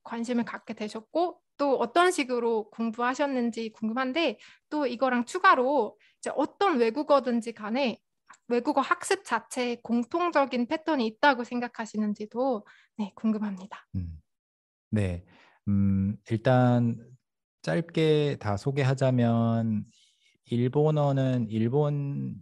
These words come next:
Speaker 2: 출장으로 그때 그 대학교 때 아르바이트를 하고 있었는데 출장 기회가 생겨서 처음으로 나갔던 외국이 일본이었어요. 스물여섯 살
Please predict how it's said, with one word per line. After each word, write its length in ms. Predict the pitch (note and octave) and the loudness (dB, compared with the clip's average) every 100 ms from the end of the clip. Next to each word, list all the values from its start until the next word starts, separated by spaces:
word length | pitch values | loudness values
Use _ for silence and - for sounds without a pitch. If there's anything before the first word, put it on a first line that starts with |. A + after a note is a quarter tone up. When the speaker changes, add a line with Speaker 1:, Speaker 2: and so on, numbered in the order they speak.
| - _ - B2+ A#2+ F2 - - | -18 _ -10 -6 -4 -4 -8 -16
Speaker 2:
출장으로 1300 | - G3 F#3+ - F3 E3 D3+ A2+ F#2 F2+ F#2 F2 F2 F2+ | -2 0 0 2 2 2 2 0 0 0 -2 -2 -6 -12
그때 460 | - E2+ F2 F2 E2+ | -10 -8 -6 -6 -8
그 60 | |
대학교 320 | - G2 - G2 | -2 0 0 -4
때 220 | - F2 | 0 2
아르바이트를 540 | F2 G#2 A2+ G#2 G2+ | 2 4 4 2 0
하고 160 | F#2+ F#2 | 0 -2
있었는데 420 | - F2+ F2+ F2 | -4 -6 -6 -6
출장 600 | - C3+ C#3+ C3+ C3 B2+ | -6 -4 -2 0 2 0
기회가 340 | - F#2+ F#2 F#2+ | 0 0 0 0
생겨서 560 | A#2 A#2 G#2 C3+ E3+ - _ - - _ _ | -2 -2 -4 -4 -6 -10 _ -20 -20 _ _
처음으로 460 | - D#3+ D#3 C3+ A2+ | 0 2 4 4 4
나갔던 640 | F2 F2 F2+ - F2+ F2 | 4 2 -2 -2 -2 0
외국이 540 | F2 F#2 F#2+ F2 F2+ E2+ | 0 0 0 -2 -2 -4
일본이었어요. 840 | F2+ G2 G2+ F#2 D#2+ - E2 F2+ | -2 2 2 2 -2 -8 -8 -8
스물여섯 500 | - B2 G2 E2+ F2+ | -2 0 0 -2 -6
살 260 | - F2 | -6 -8